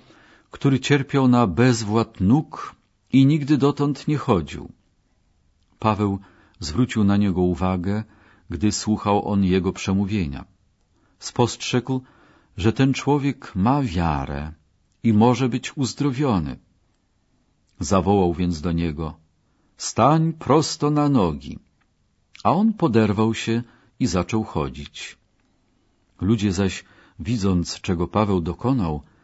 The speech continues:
zawołali po likaońsku: „Oto przybyli do nas bogowie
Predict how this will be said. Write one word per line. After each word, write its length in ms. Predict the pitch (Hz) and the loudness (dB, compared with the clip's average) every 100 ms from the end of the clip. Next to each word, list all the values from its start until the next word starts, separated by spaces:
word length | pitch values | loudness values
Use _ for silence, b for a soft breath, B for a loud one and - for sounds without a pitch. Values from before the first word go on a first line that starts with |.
| b b b | b b b
zawołali 600 | 95 90 85 92 101 101 | -2 0 2 2 2 -2
po 220 | - 95 | -4 -4
likaońsku: 1000 | 85 85 - 98 117 113 92 - - - _ _ _ _ _ _ | -4 -4 -4 -2 0 -2 -4 -8 -14 -18 _ _ _ _ _ _
„Oto 480 | 95 113 - 120 131 | 0 2 2 2 2
przybyli 600 | - - 101 98 120 117 | 0 -2 0 2 2 2
do 180 | 95 107 | 2 4
nas 280 | 113 123 73 | 4 0 -2
bogowie 800 | 69 113 123 160 135 98 78 | 0 2 2 0 0 -2 -4